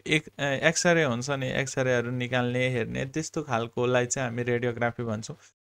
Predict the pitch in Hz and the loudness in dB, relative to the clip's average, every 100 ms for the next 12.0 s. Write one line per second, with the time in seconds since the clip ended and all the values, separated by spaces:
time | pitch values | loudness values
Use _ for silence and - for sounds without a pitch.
0 | _ 151 151 151 156 143 139 135 139 135 | _ 4 4 4 0 0 -2 -2 -2 0
1 | 120 120 123 120 120 123 131 - 170 185 | 0 2 0 2 0 0 -2 2 4 4
2 | 185 170 175 180 127 127 - 131 135 131 | 4 2 2 0 -2 -4 -2 -2 -2 0
3 | 127 - 123 123 131 120 117 127 123 117 | 0 2 0 0 0 0 0 -2 0 0
4 | 117 120 117 113 - 117 127 - - _ | 0 -2 -2 -4 -4 -4 -6 -12 -20 _
5 | - 160 185 180 151 113 110 120 120 123 | -6 4 6 6 4 4 4 2 2 0
6 | 110 104 104 - 110 160 - - - - | 0 0 -2 0 0 -2 -6 -16 -20 -20
7 | _ 147 156 160 165 165 226 - 220 214 | _ 6 8 8 8 4 2 2 2 4
8 | 208 190 - 165 165 165 170 170 160 143 | 6 4 4 4 6 4 4 4 4 4
9 | 151 139 131 117 117 113 123 147 143 143 | 4 6 8 8 8 6 4 2 4 6
10 | 127 131 139 139 143 139 127 123 120 123 | 6 4 4 2 0 -2 0 2 2 0
11 | 117 117 120 - 113 113 - 160 151 | -2 -2 -4 2 4 4 4 4 6